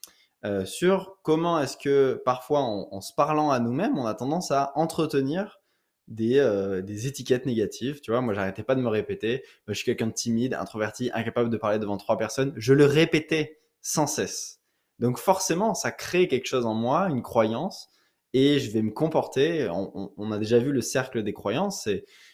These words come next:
j'ai une croyance qui me donne de l'énergie, cette énergie, je la mets dans mes actions et mes comportements, ou mes inactions, hein, et qui vont me donner un résultat, et ce résultat, bah, puisqu'il est, il vient d'une énergie, euh, de merde,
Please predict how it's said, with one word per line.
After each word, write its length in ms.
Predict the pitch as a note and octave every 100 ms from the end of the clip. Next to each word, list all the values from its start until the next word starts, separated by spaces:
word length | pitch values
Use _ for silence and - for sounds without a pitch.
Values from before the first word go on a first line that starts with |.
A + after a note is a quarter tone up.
| -
j'ai 200 | A2 B2+
une 140 | C#3+ C3+
croyance 460 | - A2+ A2+ C3+
qui 120 | -
me 80 | A#2
donne 160 | A#2 A#2
de 80 | A2
l'énergie, 520 | A2 G2 G2 A#2+ F#3+
cette 200 | C3+ A#2
énergie, 400 | A2 G#2+ G#2+ A#2
je 80 | G#2+
la 80 |
mets 140 | G2 G#2
dans 160 | G2
mes 280 | F#2 F#2 G2
actions 380 | B2+ - C#3 B2+
et 40 |
mes 140 | A2 G2
comportements, 640 | G#2+ F#2+ - G#2 D3+ F#3 -
ou 80 | E3
mes 200 | C3 A2
inactions, 440 | G#2 G2 F3+ E3
hein, 160 | E3+ - _ _ - - _ _ -
et 240 | C#3 D3+
qui 100 | D3+
vont 100 | A#2
me 100 | A2
donner 200 | A#2 C3+
un 80 | A#2+
résultat, 540 | A2+ G#2+ G2+ D3+ A#3
et 60 | D3
ce 120 | B2
résultat, 680 | A2+ A2+ G#2 G2 D3 A3+ - - _ -
bah, 80 | G#3
puisqu'il 440 | G3+ A3 - D#3
est, 300 | D3 C#3 B2+
il 120 | B2
vient 200 | B2+ D3+
d'une 160 | C#3 B2+
énergie, 600 | A#2+ A#2 A2+ A2+ A#2 G#2+
euh, 240 | F2 E2+ E2+ _ _
de 300 | G#2 G2+ G#2+
merde, 480 | A2 D3+ G3+ F#3+